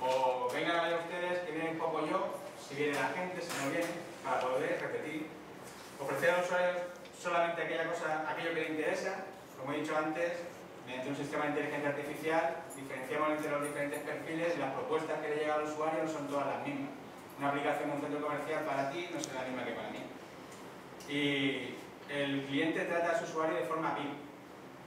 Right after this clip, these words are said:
porque solamente le ofrece cosas que le pueden interesar. El usuario se siente vip. Y otra cosa muy importante es que sabe que el producto que le están ofreciendo está en el lugar donde se lo están ofreciendo, porque no es una herramienta estática, sino que es dinámica. Todos los días se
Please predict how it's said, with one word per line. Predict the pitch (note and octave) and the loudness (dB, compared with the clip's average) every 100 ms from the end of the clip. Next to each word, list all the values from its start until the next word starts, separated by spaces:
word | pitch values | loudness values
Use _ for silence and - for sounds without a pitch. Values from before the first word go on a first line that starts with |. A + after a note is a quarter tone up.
| - | -6
porque | B2+ - - | -4 -2 0
solamente | - D3 D3+ D#3 D#3 | 4 4 4 2 2
le | D3 C#3 C3 | 2 2 0
ofrece | C3 D3 D3 C#3+ | 0 -2 -2 -2
cosas | D3 D#3 D3+ - - | -2 0 -2 -4 -4
que | D#3+ - | -2 -2
le | |
pueden | - F3+ - | 0 0 0
interesar. | A#2+ A2 - - - - - - - B2+ | -2 -4 -6 -6 -6 -10 -12 -12 -8 -2
El | |
usuario | C3+ C3+ D3 D#3 | 0 4 4 4
se | D#3+ | 2
siente | D#3 D#3 D#3 | -2 -2 2
vip. | D#3+ - - - - - - - - - C#3 | 2 2 0 -4 -10 -14 -16 -16 -16 -14 -4
Y | D3 D3 C#3+ C#3 C#3 C3+ C3+ | 0 4 4 4 4 2 -2
otra | D3 D#3 | -2 0
cosa | E3 F3+ C#3+ | 2 2 2
muy | D#3 | 2
importante | D#3+ D#3 D#3+ E3 E3+ | 2 2 0 0 0
es | |
que | E3+ E3 | 0 0
sabe | E3 E3 - | 2 4 4
que | - | 2
el | |
producto | C#3 C#3 D#3+ - | 0 0 0 -2
que | |
le | D#3+ | -2
están | F3 E3+ | 2 2
ofreciendo | E3+ F3+ F3 F3+ F#3+ | 2 0 0 0 0
está | F#3 - E3 D#3+ | -2 2 2 4
en | D#3+ | 2
el | |
lugar | D3+ D#3+ - | 2 2 0
donde | - B2+ B2 A#2+ - - | 0 0 0 -2 -6 -10
se | - C#3+ | -6 -4
lo | |
están | C3+ D#3 | 0 2
ofreciendo, | D#3+ D3 C#3+ C3+ | 2 0 -2 -2
porque | B2 B2+ | -4 -4
no | C3 | 0
es | D3 | 0
una | D3 D3+ | 2 2
herramienta | D3 D3+ D3+ | 2 0 0
estática, | D3+ D#3+ E3 D#3+ F3 | 0 2 0 0 -4
sino | - | -4
que | - | -4
es | C#3 | -4
dinámica. | C3 C3+ - - | -2 0 0 -2
Todos | B2 C3 | -4 -2
los | C3 | 0
días | C#3+ D3+ | 0 -2
se | - D3 | -2 -4